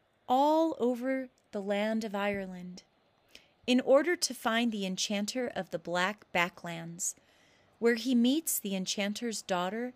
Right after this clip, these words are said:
and is betrothed to her. Boys and girls, I'm so excited for this book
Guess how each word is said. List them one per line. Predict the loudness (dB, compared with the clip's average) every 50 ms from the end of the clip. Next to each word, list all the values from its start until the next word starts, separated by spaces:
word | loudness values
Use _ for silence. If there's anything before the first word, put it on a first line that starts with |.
| _ _ _ _ _ _ _ _ _ _ _ _ _
and | 0 2 2
is | 2 0
betrothed | -2 -4 -8 -8 -8 -2 0 2 2 2 0 -4 -8
to | -10 -10 -10 -10
her. | -12 -12 -12 -14 -16 _ _ _ _ _ _ _ _ _ _ _ _ _ -20 _ _ _ _ _ _ _ _ _ _ _ _ _ _ _ _ _ _ _ _ _ _
Boys | -2 0 0 0 0
and | -2 -2
girls, | -4 -4 -4 -4 -4
I'm | -2 -2 -2 0
so | 0 -2 -2 -2 -2 -2 -2 -2 -4
excited | -6 -6 -6 -4 -4 -4 -4 -4 -6 -8 -10
for | -10 -10 -10 -8
this | -6 -6 -6 -6 -8
book | -6 -6 -8 -8 -8 _ -20